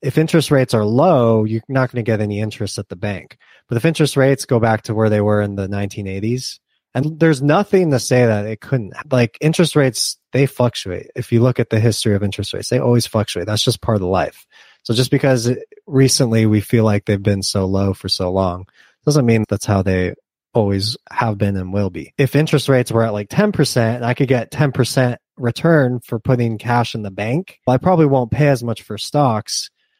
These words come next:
because they're gonna need to compensate for that. Stocks should be a lot cheaper. So that's where the discount rate comes in with interest rates. And so the way that the numbers kind of work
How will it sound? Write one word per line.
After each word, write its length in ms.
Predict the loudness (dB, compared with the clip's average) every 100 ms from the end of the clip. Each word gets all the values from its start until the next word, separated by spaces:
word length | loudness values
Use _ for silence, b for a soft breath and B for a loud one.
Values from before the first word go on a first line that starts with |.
| _ _ _
because 200 | -2 2
they're 100 | 2
gonna 140 | 4
need 100 | 2
to 80 | 0
compensate 560 | -2 -4 -4 -8 -10 -10
for 200 | -10 -8
that. 120 | -10 -8
Stocks 380 | -4 0 0 0
should 120 | -2
be 80 | 2
a 80 | 2
lot 220 | 0 -6
cheaper. 300 | -12 -12 -12
So 80 | 0
that's 180 | 0 2
where 80 | 2
the 80 | 2
discount 420 | 0 0 -2 0
rate 180 | -2 -2
comes 200 | -4 -2
in 140 | -4
with 140 | -6
interest 360 | -8 -10 -12 -12
rates. 380 | -14 -12 -12 -12 B B B B B _
And 140 | -4 0
so 600 | 2 4 4 2 0 -8 -6
the 120 | 2
way 280 | 4 4 4
that 140 | 2 0 _ -4
the 80 |
numbers 440 | 0 2 2 0 0
kind 240 | 0 2
of 100 | 2
work 400 | 2 2 2 -2